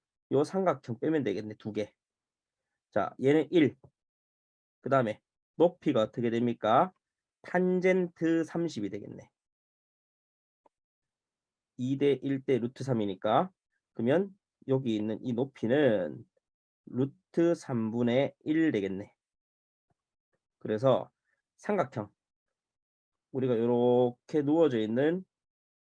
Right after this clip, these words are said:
이 삼각형은 이분의 일 곱하기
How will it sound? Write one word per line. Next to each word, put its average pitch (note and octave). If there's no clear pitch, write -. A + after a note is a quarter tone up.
이 C#3+
삼각형은 A#2
이분의 C3+
일 D#3
곱하기 A#2+